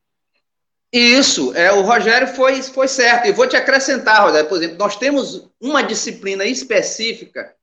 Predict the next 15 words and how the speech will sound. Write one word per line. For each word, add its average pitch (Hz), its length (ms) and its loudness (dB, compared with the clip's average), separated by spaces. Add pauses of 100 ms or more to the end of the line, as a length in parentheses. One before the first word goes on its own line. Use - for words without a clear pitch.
(280)
que 196 120 -10
chama 226 840 0
Epistemologia 233 1120 2
do 240 140 -4
Sul, 208 580 -8 (380)
que 175 60 -4
a 165 80 2
gente 208 260 -4
vai 202 300 2
beber 214 340 4
muito 220 280 -2
na 233 140 2
fonte 220 340 -6
do 185 100 -10
Boaventura, 226 1000 -2